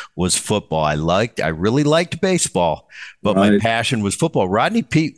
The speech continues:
Speaker 1: I think, was good enough, especially on the hitting side, uh, to be a big leaguer. So it was interesting to me.
Speaker 2: Wow.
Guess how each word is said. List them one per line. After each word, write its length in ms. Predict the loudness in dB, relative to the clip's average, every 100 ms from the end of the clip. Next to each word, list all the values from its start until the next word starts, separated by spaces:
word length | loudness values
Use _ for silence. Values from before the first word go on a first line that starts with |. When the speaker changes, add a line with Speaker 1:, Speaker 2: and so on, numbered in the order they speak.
| -2
Speaker 1:
I 120 | -2
think, 280 | 0 -2 0
was 200 | -4 -2
good 200 | 0 0
enough, 340 | 2 0 -2
especially 440 | -4 -2 0 2
on 80 | 2
the 80 | 2
hitting 320 | 0 0 0
side, 480 | 0 -2 -2 -4 -10 _ -20 -20 -20 -8
uh, 160 | -2 -2
to 160 | 0 0
be 180 | 0
a 60 | 0
big 240 | 0 0
leaguer. 260 | 0 -2 -2
So 140 | 0
it 20 | 0
was 140 | 0
interesting 420 | 0 0 0 0
to 60 | 2
me. 80 |
Speaker 2:
Wow. 120 | 0